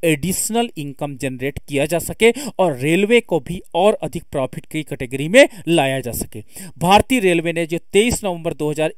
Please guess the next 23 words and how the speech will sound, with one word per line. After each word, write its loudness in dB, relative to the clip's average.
इक्कीस -8
को 2
भारत -2
गौरव -2
योजना 0
नामक -4
एक -6
नई -2
योजना 0
शुरू -4
की -8
थी, 2
ठीक -2
है, 2
और 6
इसके 2
अंतर्गत 0
क्या 6
था, 0
लीज 2
पर -2
हम -10
लोग -2